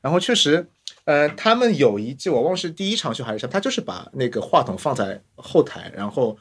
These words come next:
收后台那些声音，然后放到那个秀场里，就你可以在外面就听到后台发生了什么。有人上传了马吉拉在 SoundCloud 上第一场秀的录音，确实像你说，就是非常，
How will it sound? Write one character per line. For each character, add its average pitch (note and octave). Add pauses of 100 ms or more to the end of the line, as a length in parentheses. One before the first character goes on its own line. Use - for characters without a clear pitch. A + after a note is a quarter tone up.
(180)
收 G3 (140)
后 E3+
台 F#2+
那 A#2
些 B2
声 B2+
音， C3+
然 A#2
后 C3
放 D3+
到 A2+
那 A2
个 G#2
秀 C3+
场 G#2
里， A2
就 C3+
你 A#2
可 C#3
以 D#3
在 E3
外 F3
面 C3
就 B2+
听 D3+
到 E3+
后 E3
台 D#3
发 C#3+
生 E3+
了 E3+
什 D#3+
么。 - (240)
有 A#2
人 G2+
上 G#3
传 F#2+
了 B2+
马 G2+
吉 G2+
拉 A2+
在 B2
SoundCloud C3
上 G2+ (120)
第 C#3
一 -
场 G2
秀 A#2
的 G2+
录 A#2+
音， A2
确 -
实 B2+
像 C3
你 G2
说， A2
就 C#3+
是 B2+ (200)
非 -
常， C#3+